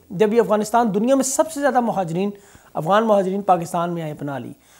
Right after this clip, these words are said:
पाकिस्तानियों ने अपने हाथ खोल के, दिल खोल दिए, अपने घर खोल दिए उनके लिए, अपनी रोटी में से उनको हिस्सा दिया, उन पर एहसान नहीं किया, वो हमारे भाई थे।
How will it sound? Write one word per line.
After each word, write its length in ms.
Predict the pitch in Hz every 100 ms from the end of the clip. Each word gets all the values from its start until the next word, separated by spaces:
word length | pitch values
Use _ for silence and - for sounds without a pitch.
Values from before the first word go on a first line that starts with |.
| _ _ _ _
पाकिस्तानियों 440 | 185 180 233 254 285
ने 60 |
अपने 160 | 277 269
हाथ 240 | 170 254
खोल 300 | 294 - 208
के, 100 | 185
दिल 200 | 170 294
खोल 300 | - 233 196
दिए, 120 | 165
अपने 280 | 156 135 135 -
घर 240 | 165 247
खोल 300 | 233 233 175
दिए 120 | 160
उनके 160 | 143 131
लिए, 160 | 120 - _ _ _ _ -
अपनी 320 | 220 277 302
रोटी 500 | 247 - 196 247 311
में 100 | 311
से 100 | -
उनको 160 | 277 247
हिस्सा 440 | - 190 - 294
दिया, 360 | 208 185 147 117 - _ _ _ _ -
उन 100 | 254
पर 120 | 339
एहसान 360 | 254 - 185 262
नहीं 180 | 254 190
किया, 220 | 165 175
वो 160 | 226
हमारे 220 | 214 170 196
भाई 280 | 135 190
थे। 100 | 214